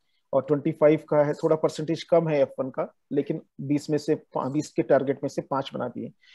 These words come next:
तो लगभग आपने first quarter का जो क्लब है, ये first quarter का डेटा था, फर्स्ट क्वार्टर का जो आपका टारगेट है वो आपने लगभग पूरा कर लिया। और मुझे बताते हैं कि मुझे अभी दासानी साहब से बात हो रही थी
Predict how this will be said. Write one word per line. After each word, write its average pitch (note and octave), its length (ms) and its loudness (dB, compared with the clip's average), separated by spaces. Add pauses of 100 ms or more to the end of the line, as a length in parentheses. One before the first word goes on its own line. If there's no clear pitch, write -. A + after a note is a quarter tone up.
(120)
तो F3+ 60 2
लगभग E3+ 360 6
आपने F3+ 240 8
first F3+ 320 4
quarter E3 260 4
का E3+ 120 4
जो D#3+ 120 0
क्लब D3 320 0
है, C3+ 100 -4
ये D3+ 80 -4
first D#3 220 -6
quarter D3 220 -2
का C#3+ 80 -4
डेटा A#2+ 240 -6
था, - 120 -10 (640)
फर्स्ट E3+ 180 2
क्वार्टर F3 240 4
का F3 100 2
जो E3+ 120 2
आपका D#3+ 180 2
टारगेट D3+ 440 0
है D#3+ 80 2
वो D#3 160 2
आपने C#3+ 380 -2
लगभग C#3 340 -4
पूरा C#3+ 180 2
कर B2+ 120 0
लिया। C3 240 0
और D3 240 2
मुझे D#3 220 0
बताते D#3 340 2
हैं E3+ 100 2
कि E3+ 120 0
मुझे D3+ 180 -2
अभी E3 100 0
दासानी D#3 320 0
साहब D3 120 -14
से D3+ 100 -10
बात C#3 300 0
हो C3+ 60 -6
रही C3 100 -6
थी - 180 -20